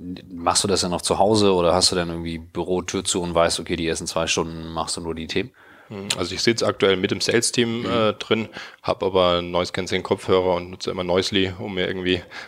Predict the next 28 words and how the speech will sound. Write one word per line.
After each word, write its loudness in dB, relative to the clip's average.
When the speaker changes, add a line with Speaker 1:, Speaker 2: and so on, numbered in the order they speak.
Speaker 2:
mit -4
White 4
Noise 2
oder 0
sowas 2
<laughs> -4
mich 2
abzuschirmen. 2
Äh, 2
und 0
da 4
merken 0
die 2
Leute 6
auch, -2
wenn 0
ich -8
da 0
wirklich -4
dann -8
konzentriert 0
arbeite, 2
dass -4
ich, -18
äh, -2
da -8
im -8
Prinzip, -10